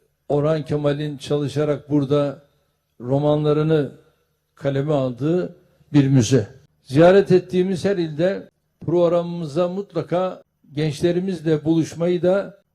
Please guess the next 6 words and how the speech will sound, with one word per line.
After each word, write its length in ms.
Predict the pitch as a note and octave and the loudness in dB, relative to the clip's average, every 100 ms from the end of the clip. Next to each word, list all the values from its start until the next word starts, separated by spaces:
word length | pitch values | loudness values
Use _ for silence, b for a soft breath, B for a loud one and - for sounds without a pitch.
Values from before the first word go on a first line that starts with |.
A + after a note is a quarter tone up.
| - | -10
ilave 340 | C#3+ E3 E3+ | -4 -2 -2
ediyoruz. 560 | D#3+ C3+ A#2 - _ _ _ _ | -6 -8 -18 -20 _ _ _ _
Bu 200 | C#3+ F3 | 2 2
akşam 420 | D3+ - F3+ E3+ - _ _ _ _ - | 2 -2 -4 -4 -12 _ _ _ _ -6
hem 220 | E3+ E3+ | -4 -4
sizlerle 760 | - D#3 D3 E3+ D#3+ D3+ C3 | -10 -8 0 0 2 -2 -4